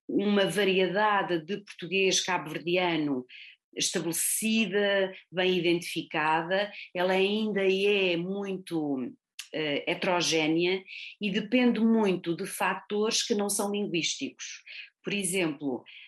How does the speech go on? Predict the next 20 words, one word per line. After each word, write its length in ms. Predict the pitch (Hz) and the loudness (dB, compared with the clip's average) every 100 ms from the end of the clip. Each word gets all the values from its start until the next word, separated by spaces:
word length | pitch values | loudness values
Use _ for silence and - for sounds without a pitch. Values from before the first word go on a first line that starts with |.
| - | -10
eh, 460 | 175 175 175 170 - | -2 2 4 4 2
depende 1000 | 175 202 214 - 208 196 180 160 160 - - | -2 -4 -2 0 4 4 4 4 2 0 -4
da 160 | 175 | 2
exposição 640 | 240 - 240 226 - 214 202 | 4 4 0 0 0 0 0
à 100 | 190 | 0
língua, 480 | 170 170 165 175 240 _ _ _ - - | 2 2 0 -4 -8 _ _ _ -20 -12
da 120 | 170 | -6
frequência 640 | 196 - 185 233 226 - 202 | -4 -4 0 2 2 2 0
de 220 | 160 196 | 0 0
uso 340 | 226 202 196 | 2 2 0
da 100 | 175 | 2
língua, 540 | 180 165 156 156 202 240 _ - - - | 4 4 4 2 -4 -6 _ -20 -20 -18
portanto, 320 | - 170 165 165 | -4 0 0 0
da, 360 | 165 175 160 117 | 2 4 2 0
da, 220 | 160 151 - - - | -2 -4 -6 -16 -4
da 200 | 175 190 | -2 2
competência 760 | 240 226 - 247 262 254 220 | 2 2 0 2 2 2 0
linguística 680 | 208 196 180 233 - 220 220 | 0 0 0 0 0 -2 -4
dos 220 | 202 202 | -4 -4
falantes, 680 | - 185 151 131 - - - | -4 -4 -2 -4 -6 -8 -8